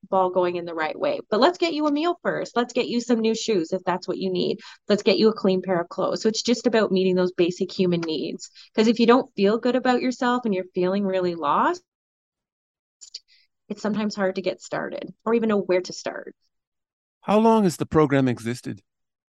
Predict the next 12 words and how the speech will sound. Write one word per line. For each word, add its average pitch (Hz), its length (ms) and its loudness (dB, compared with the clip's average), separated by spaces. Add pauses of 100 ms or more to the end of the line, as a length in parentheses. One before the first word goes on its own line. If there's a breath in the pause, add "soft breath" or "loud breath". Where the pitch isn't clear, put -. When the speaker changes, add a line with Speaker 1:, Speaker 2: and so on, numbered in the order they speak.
(880)
Speaker 1:
Um, 277 240 4
so, 277 320 -4 (200)
uh, 220 240 -4
harp 294 540 -2
was 294 160 -2
just 220 280 -6
a 240 40 -4
pilot 214 380 2
program 202 680 2
that 202 200 0
we 202 120 0
ran 190 480 -2